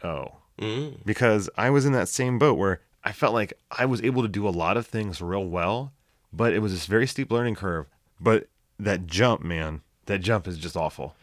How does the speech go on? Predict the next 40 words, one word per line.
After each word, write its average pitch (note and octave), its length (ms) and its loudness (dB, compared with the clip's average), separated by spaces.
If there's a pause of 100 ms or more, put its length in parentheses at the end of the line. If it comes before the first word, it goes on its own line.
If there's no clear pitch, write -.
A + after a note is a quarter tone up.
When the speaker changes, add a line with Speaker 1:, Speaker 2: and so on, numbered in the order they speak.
(140)
Speaker 2:
Well, D#3 100 2
and, D3+ 140 0
like C3+ 140 2
Speaker 1:
When, B2+ 200 4
when C3 200 4
used A#2+ 200 2
for G#2+ 140 -4
platforming. - 500 -6
Speaker 2:
Yeah, F#3+ 220 -2
and, G#2+ 100 -4
like, G#2+ 200 -4 (580)
the A#2 180 -4
knees, B2+ 640 -4
you A2 100 -4
know, F#2+ 380 -2 (320)
that G2 100 -8
were, F2+ 100 -6
like, G2 200 -6
my G2 100 -2
main G2+ 220 -2
attack, F2+ 520 -6
and, E2 240 -10
like, E2 180 -10
the F#2 100 -4
standing, G2 520 -4
you G2 100 -2
know, F2 280 -2
the F2+ 160 -8
knee G#2+ 220 -2
and G2+ 100 -2
the F#2 80 -2
uppercut G2+ 440 -4
you G#2 120 -6
do G2+ 160 -6
from F#2 200 -8
the E2+ 60 -4
crouching F#2+ 540 -4
position, G2+ 540 -8
like, F2+ 160 0
Speaker 1:
Yeah. D#2+ 160 2